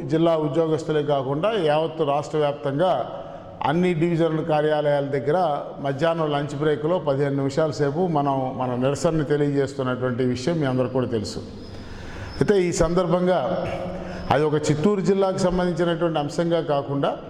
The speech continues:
అది ఒక ఇద్దరు ఉద్యోగుల పట్ల ఒక అధి-, ఉన్నతాధికారి ప్రవర్తన, వ్యక్తిగత ప్రవర్తన కింద కాకుండా,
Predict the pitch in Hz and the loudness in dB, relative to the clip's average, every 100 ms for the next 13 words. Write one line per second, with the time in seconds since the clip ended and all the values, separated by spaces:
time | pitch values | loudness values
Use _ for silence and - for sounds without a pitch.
0 | - - - - - - - - - - | -16 -18 -18 -18 -18 -18 -16 -16 -4 0
1 | 165 190 185 180 180 180 180 180 180 160 | 2 4 2 2 2 2 2 2 2 2
2 | 202 208 202 196 190 196 190 175 160 156 | 2 2 2 0 0 0 2 2 0 0
3 | 175 170 175 180 175 170 175 170 170 151 | -2 -2 0 0 0 0 0 0 -2 0
4 | 160 - 170 165 165 151 147 147 180 175 | 0 -2 0 0 0 -2 -6 -2 0 0
5 | 165 160 156 160 156 151 147 139 135 135 | 0 0 0 -2 -2 0 0 0 0 -2
6 | 147 185 123 | 0 0 -2